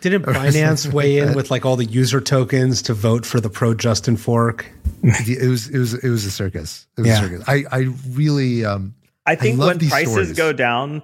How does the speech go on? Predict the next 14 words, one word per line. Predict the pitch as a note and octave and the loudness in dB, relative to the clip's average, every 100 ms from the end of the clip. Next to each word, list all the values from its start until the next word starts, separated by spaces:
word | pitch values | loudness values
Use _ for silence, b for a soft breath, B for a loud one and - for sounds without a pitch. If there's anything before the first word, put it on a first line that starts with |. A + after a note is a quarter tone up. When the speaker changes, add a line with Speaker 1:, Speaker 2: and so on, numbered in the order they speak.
| _ | _
Speaker 3:
pri-, | - A#2 | -4 -2
when | B2 A#2+ | -4 -6
prices | A#2+ A#2+ B2 | -4 -4 -4
go | A#2 A2+ | -2 0
down, | F#2+ F#2+ G2 | 2 0 -2
people | - G2+ G#2+ | -4 -2 -2
suddenly | - F#2+ F#2 F#2 | 0 -2 0 0
find | F2 F#2+ F2+ F2 E2+ | -2 0 0 0 -2
ex-, | G#2 - - | -4 -6 -6
excuses | G#2+ - - F2+ - - | -6 -2 0 0 0 -2
to | - | -4
fork | - E2 - - | -4 -2 -2 -2
like | E2+ F2 | -4 -2
this. | - - - | -4 -6 -8